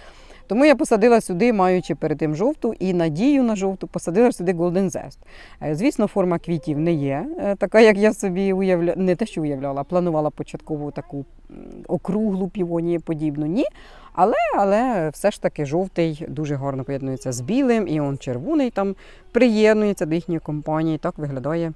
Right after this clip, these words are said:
досить непогано. Особливо, кажу, коли кущик є такий гармонійний, е, охайний, е, однорідний. Ось так. Наговорила вам. І,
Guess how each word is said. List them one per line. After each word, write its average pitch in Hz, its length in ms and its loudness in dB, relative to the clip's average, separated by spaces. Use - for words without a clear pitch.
досить 151 340 -4
непогано. 117 640 -6
Особливо, 170 540 -2
кажу, 185 360 -6
коли 147 300 -6
кущик - 420 -12
є 131 180 -10
такий 135 320 -10
гармонійний, 196 800 -2
е, 139 260 -6
охайний, 226 960 0
е, 151 160 -4
однорідний. 131 800 -8
Ось 196 200 -6
так. - 340 -6
Наговорила 196 540 2
вам. 208 300 0
І, 226 380 0